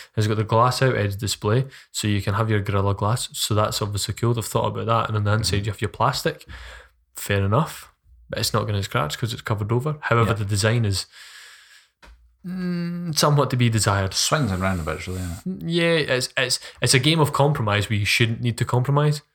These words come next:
Speaker 2: Mm-hmm.
Speaker 1: Whereas if it was like a tablet, you wouldn't mind folding it over before you put it in your bag, sliding it inside, like, a Polly Pocket or, like, a, like, a, like, a, a felt case,
Speaker 2: Mm-hmm.
Speaker 1: then popping it in your bag because it's a tablet. It's a
Speaker 2: Mm-hmm.
Speaker 1: foldable tablet.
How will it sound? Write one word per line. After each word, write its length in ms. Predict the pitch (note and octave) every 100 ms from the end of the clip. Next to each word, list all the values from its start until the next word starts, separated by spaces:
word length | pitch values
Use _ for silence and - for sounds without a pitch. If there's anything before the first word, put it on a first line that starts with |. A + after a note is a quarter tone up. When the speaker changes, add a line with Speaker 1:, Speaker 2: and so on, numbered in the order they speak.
| _ _ _
Speaker 2:
Mm-hmm. 220 | A2+ F#2+ E2+ -
Speaker 1:
Whereas 300 | A#2+ A2+ G#2+
if 160 | G#2
it 80 | A2
was 120 | A2+
like 140 | B2+ C#3
a 60 | A#2
tablet, 480 | - C3+ C#3 G#2 G#2
you 140 | G#2
wouldn't 260 | B2 A#2 A2
mind 360 | A2+ A2 G#2+
folding 400 | - C3 C#3 B2
it 60 | A2
over 320 | C3 A#2 G#2
before 400 | G2+ G2+ G2+ C3
you 100 | A#2+
put 140 | - A#2
it 40 |
in 60 | A2+
your 80 | G#2+
bag, 400 | A2+ G#2+ G#2 -
sliding 500 | - A2+ A2 G#2 G#2+
it 60 |
inside, 360 | G#2+ G2+ G#2+ G#2+
like, 160 | G2+
a 20 | A2+
Polly 300 | A#2+ A2+ A2
Pocket 440 | B2+ B2+ C#3 - - - - -
or, 180 | G#2+
like, 240 | G2+ G#2 G#2+
a, 220 | G2+ -
like, 140 | A2 G2+
a, 180 | F#2+ -
like, 140 | G2
a, 140 | G2 - _ _ - -
a 60 |
felt 400 | - - A2+ -
case, 400 | - B2+ C3+ -
Speaker 2:
Mm-hmm. 320 | - - _ G2+
Speaker 1:
then 220 | G2+ A2
popping 280 | B2 A2+ A#2+
it 40 |
in 60 | A#2+
your 100 | A#2
bag 280 | C3+ C3+
because 300 | A2+ G#2+ G#2+
it's 100 | G2+ G2
a 40 |
tablet. 400 | - G#2 A#2 B2 - _ _ _ _
It's 100 | -
a 60 |
Speaker 2:
Mm-hmm. 120 | G#2
Speaker 1:
foldable 380 | A2 A2 G#2+ G2
tablet. 540 | - - G#2+ G#2+ B2+